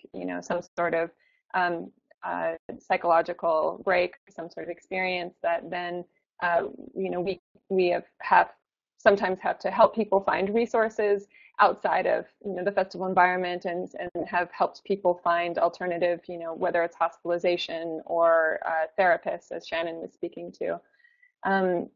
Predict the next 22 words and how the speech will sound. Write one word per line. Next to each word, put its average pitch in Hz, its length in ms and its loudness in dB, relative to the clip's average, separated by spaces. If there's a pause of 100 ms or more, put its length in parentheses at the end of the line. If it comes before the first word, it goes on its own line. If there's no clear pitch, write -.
(200)
yeah, 202 340 8
there's 208 260 2
just - 400 -4
some, 220 600 0 (380)
some 214 200 -4
of 202 60 4
us 202 220 4
don't 190 240 -2 (200)
have 190 140 0
the, 175 340 8 (260)
the, 175 420 -8
um, 175 340 -8 (720)
brain 214 280 8
<laughs> - 20 8
chemistry 240 480 6
that's 214 240 4
really 196 180 4
compatible 190 600 2
with 196 160 -2
psychedelic 175 440 -2
experiences. 180 800 -6
So 185 180 -2